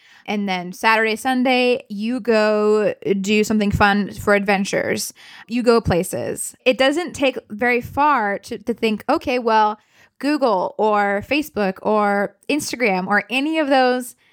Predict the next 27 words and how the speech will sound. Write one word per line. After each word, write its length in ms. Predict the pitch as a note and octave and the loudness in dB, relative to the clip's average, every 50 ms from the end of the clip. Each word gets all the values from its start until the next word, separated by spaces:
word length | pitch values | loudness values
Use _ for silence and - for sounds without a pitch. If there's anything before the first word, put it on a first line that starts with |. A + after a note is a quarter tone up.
| _ _ _ | _ _ _
you 120 | - - | -10 -8
know, 80 | A3 G#3 | -8 -6
platforms 720 | G3+ - C4+ D4+ G#4 B4+ - - C4 A3+ A3 G#3+ A3+ A3+ | -2 0 2 2 2 2 0 -2 -2 -2 -2 -4 -6 -8
can 160 | - - B3 A3+ | -8 -6 -4 -2
be 100 | B3 A#3 | 0 0
like, 160 | A3+ A3+ - - | -2 -2 -2 0
"Oh, 320 | - G#4+ A4+ G4+ B3+ G#3 - | 0 2 2 2 2 0 -2
well, 580 | G3 A3+ A3+ A3+ A3+ A3 A3 A3 G#3+ A3 - _ _ _ - _ _ - | 0 0 2 2 2 2 2 0 -2 -6 -12 _ _ _ -20 _ _ -8
let's 360 | - A3+ B3 C#4+ - - - - | -4 0 2 2 2 0 -2 -4
just 180 | F#4 F4 - - | -2 -2 -2 -2
shoot 200 | - E4 E4 D4 | 0 0 0 0
her 380 | - - D#4 D4 D4 D4 - - - | 0 0 0 2 2 0 -2 -2 -2
a 300 | A#3+ B3 B3 B3 B3+ B3+ | -2 -2 0 0 -2 -2
restaurant 720 | G#3+ A3+ B3 C4 - - - A3+ A#3 A3 G#3 A3 - - - | 0 0 0 0 -2 -2 0 0 2 2 2 0 -2 -4 -4
review, 640 | G#3 G3+ F#3+ F#3+ F#3 - - E2 D#2 B2+ A3 G#3+ - _ _ - | 0 0 0 0 0 -2 -2 0 -2 -2 -2 -4 -8 _ _ 0
or 140 | A3 A3+ B3 | 2 2 2
let's 240 | B3 C4+ D4 - | 2 0 -2 -4
show 260 | - - D#4 C#4+ C#4+ C#4 | -4 -2 0 0 0 0
her 400 | C4 D4+ C#4 C4+ C4 C4 C4 C4 _ _ _ _ - - _ - | 0 0 2 2 2 0 0 -4 _ _ _ _ -20 -20 _ -4
something 760 | - D4 C#4 C4+ B3 - C4 B3+ B3 B3 A#3+ A#3 A#3 A#3 - _ - | 0 2 2 2 0 -2 -2 -2 0 0 -2 -2 -4 -6 -6 _ -8
that 640 | G3+ G#3 A3 A#3 A3 G#3+ G#3+ G#3+ - - - - - - - | -6 0 2 2 2 2 2 -2 -4 -8 -12 -14 -14 -12 -6
will 300 | - G#3+ A3 A3+ A3 G#3+ | 0 2 4 4 2 2
be, 640 | G3+ A3+ G#3+ G#3 G#3+ A3 G#3 G#3 G#3 A3+ A3 - _ _ _ _ _ _ - - | -2 -4 -4 -2 0 0 2 2 2 0 0 -4 _ _ _ _ _ _ -6 -2
she'll 140 | - C#4 C4+ | 0 2 2
be 260 | A#3 C#4 C#4+ C#4+ C4+ | 2 2 2 2 2
receptive 600 | - C#4+ C#4 - - F4+ F#4+ F#4+ - A#3 G#3 - - | 0 0 -2 0 0 0 0 0 -2 -4 -4 -4 -4
to." 400 | - - G#3 B2+ A2 G2+ G#3+ | -2 0 2 2 2 2 -2